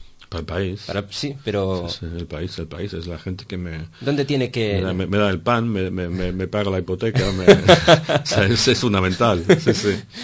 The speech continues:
Speaker 2: ¿Tiene que ir dentro de poco a algún país remoto?
Speaker 1: Em,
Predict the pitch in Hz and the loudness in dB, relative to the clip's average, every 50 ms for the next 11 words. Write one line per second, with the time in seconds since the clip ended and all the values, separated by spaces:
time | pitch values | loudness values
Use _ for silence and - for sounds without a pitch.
0 | - - - - 147 151 156 151 143 131 123 120 117 107 107 98 - - - - | -12 -10 0 2 4 4 4 2 2 0 0 0 0 0 -2 -6 -10 -16 -20 -20
1 | - - - - - - - 104 104 101 104 101 98 95 95 107 - - 98 98 | -20 -20 -20 -20 -20 -6 -2 0 0 2 2 0 0 -2 -4 -6 -4 -4 -4 -2
2 | 98 104 101 95 87 - - - 98 101 107 98 98 107 107 127 160 170 - 190 | -2 -2 -2 -4 -4 -8 -4 -2 0 0 0 0 0 -2 -2 -4 -6 -8 -8 -8
3 | 208 208 - - - - - - - - - - - - - - - - - - | -8 -6 -8 -8 -8 -8 -8 -8 -10 -10 -12 -12 -14 -16 -12 -12 -12 -12 -12 -18
4 | _ _ _ _ - 127 135 135 135 135 139 139 139 135 139 139 143 143 | _ _ _ _ 6 8 10 10 10 10 10 10 8 8 6 6 4 2